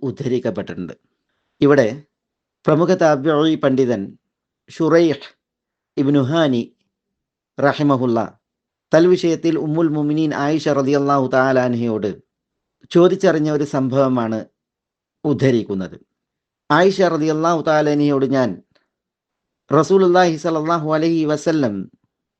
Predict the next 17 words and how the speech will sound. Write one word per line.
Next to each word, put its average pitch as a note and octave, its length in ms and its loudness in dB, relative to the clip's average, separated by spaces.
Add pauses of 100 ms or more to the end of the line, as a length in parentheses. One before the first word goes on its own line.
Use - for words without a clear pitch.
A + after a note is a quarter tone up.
(160)
ബദാവത്ത് D3+ 680 2 (560)
അഥവാ C#3 280 4
ഗ്രാമീണതയിലേക്ക് D3+ 920 0
യാത്രയായി B2+ 640 0 (920)
അവിടെയുള്ള D#3+ 360 4
പ്രകൃതി C#3+ 420 -2
സൗന്ദര്യം C3 500 0 (800)
അനുഭവിക്കുക, D3 600 0
ആസ്വദിക്കുക, C3 580 -2 (1080)
ഇത് E3 120 -2
ചെയ്യാറുണ്ടായിരുന്നോ D#3 960 2 (120)
എന്ന് C3+ 200 -2
ചോദിച്ചു. G#2 460 -6 (920)
ഹൽ C3+ 200 2
കാന C#3+ 240 0
റസൂലുള്ളാഹി C3+ 680 0
സ്വല്ലല്ലാഹു B2 580 -2